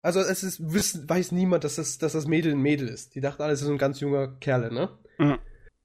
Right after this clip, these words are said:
Speaker 1: Und nachdem sie herausstellt, es ist ein Mädel, ähm,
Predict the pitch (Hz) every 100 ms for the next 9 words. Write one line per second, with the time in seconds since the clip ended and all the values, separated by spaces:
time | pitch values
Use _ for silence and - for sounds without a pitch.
0 | _ _ _ _ 165 160 160 190 160 156
1 | 170 170 156 143 139 143 214 285 226 330
2 | - _ _ _ _ - - - - -
3 | _ _ _ _ _ 151 156 160 165